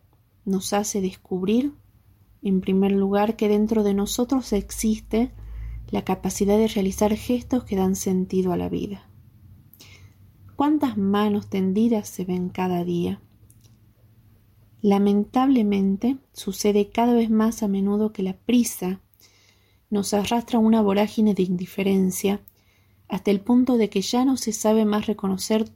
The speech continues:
todo el bien que cotidianamente se realiza en silencio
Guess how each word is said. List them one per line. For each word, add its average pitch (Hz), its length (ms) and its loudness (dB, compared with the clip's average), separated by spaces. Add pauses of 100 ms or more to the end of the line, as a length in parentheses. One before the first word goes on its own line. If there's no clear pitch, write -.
(160)
todo 262 300 2
el 214 80 0
bien 202 420 -2 (360)
que 190 180 -2
cotidianamente 226 880 2
se 208 160 -2
realiza 214 400 0
en 208 80 2
silencio 185 720 0